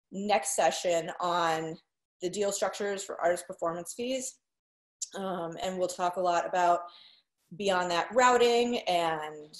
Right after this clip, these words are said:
venues, different jobs and careers. Uh, we've got a whole lineup of topics. So, um, this is gonna kind of give a context for where those bits fit in, um, when we talk about those more detailed portions.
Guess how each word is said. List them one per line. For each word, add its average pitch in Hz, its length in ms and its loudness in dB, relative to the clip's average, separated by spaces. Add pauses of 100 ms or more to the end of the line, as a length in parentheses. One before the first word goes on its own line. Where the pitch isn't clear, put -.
(160)
venues, 220 1160 4
different 180 280 -6
jobs 165 320 4
and 165 100 -12
careers. 214 800 2
Uh, 151 240 -2
we've 160 80 -6
got 165 120 0
a - 40 -12
whole 185 420 6
lineup 180 360 0
of 175 100 -8
topics. - 560 -6
So, 170 320 4 (500)
um, 165 520 0 (120)
this 240 220 8
is 262 100 -4
gonna 240 200 0
kind 220 280 0
of 185 260 -2
give 208 260 4
a 156 80 0
context 233 720 -2
for 175 160 -2
where 190 440 4
those 185 380 2
bits - 320 0
fit - 240 -2
in, 180 380 -2 (480)
um, 170 480 -4
when 180 180 -2
we 170 80 -6
talk 180 260 0
about 160 240 2
those 160 200 -4
more 170 120 -8
detailed 156 480 -8
portions. - 600 -14